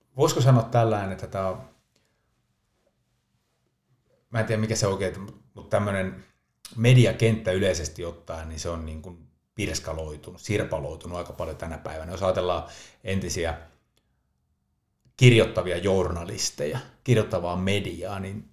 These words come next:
hehän jo-, nehän on jonkinlaisia monimediaosaajia nykypäivänä, että nehän joutuu niinku kuvaamaan ja tekemään videohaastattelua, tuottaa sosiaaliseen mediaan matskua ja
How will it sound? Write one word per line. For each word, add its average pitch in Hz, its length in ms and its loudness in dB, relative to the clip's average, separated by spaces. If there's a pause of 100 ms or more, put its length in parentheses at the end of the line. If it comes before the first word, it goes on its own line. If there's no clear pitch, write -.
hehän 101 240 2
jo-, 92 280 -4
nehän 101 260 0
on 98 220 -2
jonkinlaisia 90 640 -4 (540)
monimediaosaajia 87 1200 2
nykypäivänä, 78 680 -8
että 80 180 -10
nehän 82 240 -6
joutuu 85 260 -8
niinku 82 240 -10
kuvaamaan 80 580 -2
ja 78 60 -8
tekemään 80 420 -8
videohaastattelua, 80 880 -8
tuottaa 85 360 -10
sosiaaliseen 85 560 -6
mediaan 80 400 -10
matskua - 520 -8
ja - 100 -12